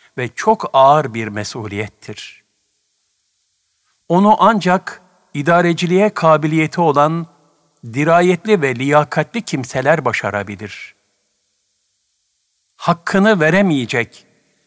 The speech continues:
ve kul hakkı yiyecek olanlar içinse idarecilik, kıyamet gününde dehşetli bir pişmanlık, rezillik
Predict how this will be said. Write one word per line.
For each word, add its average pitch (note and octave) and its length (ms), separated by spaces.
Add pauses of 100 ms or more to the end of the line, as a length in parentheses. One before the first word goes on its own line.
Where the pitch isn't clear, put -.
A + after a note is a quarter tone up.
(140)
ve E3 260
kul A#3 300
hakkı - 380
yiyecek D3+ 500
olanlar D3 420
içinse C3+ 500
idarecilik, C3+ 840 (840)
kıyamet C#3+ 500
gününde C3+ 500
dehşetli B2+ 520
bir B2 120
pişmanlık, A#2 840 (440)
rezillik A#2+ 800